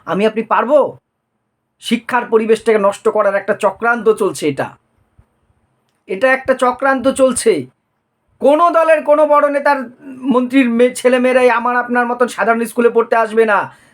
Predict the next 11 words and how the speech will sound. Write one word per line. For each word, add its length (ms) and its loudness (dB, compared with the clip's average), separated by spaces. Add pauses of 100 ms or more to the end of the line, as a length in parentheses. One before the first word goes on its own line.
ওই 100 -2
আমরা 360 0
মি-, 260 -4
আমার 280 2
ছেলেমেয়েরা 420 0
কি 140 -4
শুধু 200 -2
মিড 220 0
ডে 120 4
মিল 160 -4
খাবে 420 0